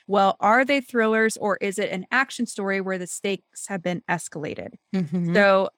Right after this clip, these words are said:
Speaker 1: right now we're kind of in this state where we have the analysis done as a thriller, but we may have changed our minds.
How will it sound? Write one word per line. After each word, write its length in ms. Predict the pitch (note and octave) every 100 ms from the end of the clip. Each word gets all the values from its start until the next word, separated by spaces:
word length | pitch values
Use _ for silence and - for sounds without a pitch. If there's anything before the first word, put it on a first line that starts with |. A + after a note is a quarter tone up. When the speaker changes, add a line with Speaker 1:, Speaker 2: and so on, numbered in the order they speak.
| _
Speaker 1:
right 360 | F#3+ A3+ C4 B3
now 300 | B3 B3 D4
we're 160 | C4
kind 240 | B3 B3 A#3
of 100 | A3
in 120 | G#3+
this 120 | G3+
state 380 | - - G#3 G#3
where 160 | G#3 G3
we 140 | G3
have 320 | - B3+ C#4+
the 100 | D#4+
analysis 460 | C#4+ A#3+ A#3+ - A#3
done 180 | G3+ G3+
as 140 | A3
a 60 | C4
thriller, 500 | - E3+ E3+ F#3+ A3+
but 260 | C#4 C#4+ -
we 140 | D4
may 140 | D#4+ D#4+
have 120 | D4
changed 340 | - C4 B3
our 80 | A3+
minds. 460 | G3+ D#3+ - - -